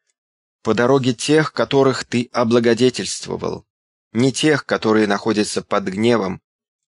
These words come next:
и не заблудших». Остальные суры расположены в порядке убывающего объема. Самые значительные по количеству –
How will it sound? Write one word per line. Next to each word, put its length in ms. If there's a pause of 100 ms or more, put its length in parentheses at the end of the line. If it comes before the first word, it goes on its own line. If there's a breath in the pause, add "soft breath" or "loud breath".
(180)
и 320
не 200
заблудших». 840 (680)
Остальные 540
суры 540
расположены 680
в 80
порядке 500
убывающего 840
объема. 480 (600)
Самые 440
значительные 720
по 140
количеству – 720